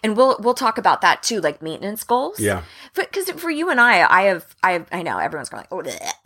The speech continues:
Speaker 1: throw up." But I've always felt like we're pretty much at a ten, you know,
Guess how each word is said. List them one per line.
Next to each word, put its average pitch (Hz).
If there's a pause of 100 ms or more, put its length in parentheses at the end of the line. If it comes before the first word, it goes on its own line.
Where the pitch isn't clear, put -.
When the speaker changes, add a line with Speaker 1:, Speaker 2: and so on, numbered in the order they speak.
(260)
Speaker 1:
throw 147
up." -
But 196
I've 294
always 285
felt -
like 170
we're 254 (220)
pretty 415
much 381
at 370
a 359
ten, 359
you 190
know, 190